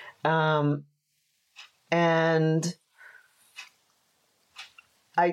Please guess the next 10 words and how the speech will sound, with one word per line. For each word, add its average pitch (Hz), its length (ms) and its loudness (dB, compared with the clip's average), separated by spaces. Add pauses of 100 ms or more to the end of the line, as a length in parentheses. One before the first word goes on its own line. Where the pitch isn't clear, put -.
took 240 300 0
an 247 100 4
elective 175 920 0 (360)
in 165 140 0
my 160 140 0
senior 180 460 2
year. 170 480 2 (560)
I 160 100 0
took 196 240 0
one 196 440 2